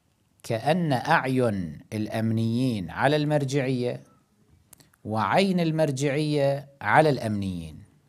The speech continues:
صار واضح؟ واللاعب الرئيسي الذي في الوسط هو الشعب. الشعب عليه أن يكون زخما يحفز هؤلاء وهؤلاء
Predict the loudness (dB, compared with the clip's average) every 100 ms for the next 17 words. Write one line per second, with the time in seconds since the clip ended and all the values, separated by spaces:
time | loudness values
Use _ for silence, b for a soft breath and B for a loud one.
0 | _ -6 -2 2 4 4 0 -4 -2 4
1 | 8 8 8 2 0 0 0 0 0 0
2 | -2 -2 -2 0 0 0 -2 -2 -2 -6
3 | -10 -14 _ _ _ _ _ _ _ _
4 | _ -20 B -20 -6 -4 -4 0 4 6
5 | 4 2 0 0 0 0 -2 -6 -4 -4
6 | 0 0 0 -2 2 2 2 0 0 2
7 | 0 -2 -8 _ _ _ _ b b b
8 | b -4 2 4 4 2 0 0 2 6
9 | 8 8 6 8 8 6 6 6 6 4
10 | 0 -6 -8